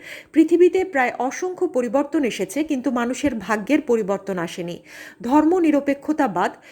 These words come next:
সমাজতন্ত্র সহ কোনো পরিবর্তনই মানুষকে সঠিক পথে পরিচালিত করতে পারেনি।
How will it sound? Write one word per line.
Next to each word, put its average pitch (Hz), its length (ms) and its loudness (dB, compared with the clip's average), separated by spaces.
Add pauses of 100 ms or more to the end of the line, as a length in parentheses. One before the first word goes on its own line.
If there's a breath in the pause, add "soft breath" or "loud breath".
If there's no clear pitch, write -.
(140 loud breath)
সমাজতন্ত্র 320 840 0
সহ 247 340 -2
কোনো 311 300 2
পরিবর্তনই 285 680 2
মানুষকে 208 520 -4
সঠিক 285 420 -2 (100)
পথে 240 300 0
পরিচালিত 233 540 -2
করতে 208 300 -4
পারেনি। 165 460 -4